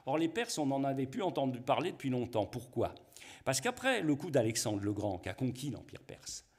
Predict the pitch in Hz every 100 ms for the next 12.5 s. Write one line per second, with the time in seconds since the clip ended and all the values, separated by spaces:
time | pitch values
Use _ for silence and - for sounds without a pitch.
0 | - - - - - - - - 240 208
1 | - - - - 120 165 156 - 170 117
2 | 104 107 - 110 95 - 151 - 147 170
3 | 139 127 - 117 101 - - _ - 170
4 | 185 190 - 127 127 120 160 - 135 120
5 | 127 - 113 - 113 95 95 92 87 80
6 | - 101 92 85 - - _ _ _ _
7 | _ _ _ _ _ _ _ _ - -
8 | 247 - 143 131 135 135 135 131 - 208
9 | 247 - - 143 135 127 147 131 120 131
10 | 170 - - - 117 117 123 113 113 107
11 | 156 - - _ - 120 113 165 120 107
12 | - - - - -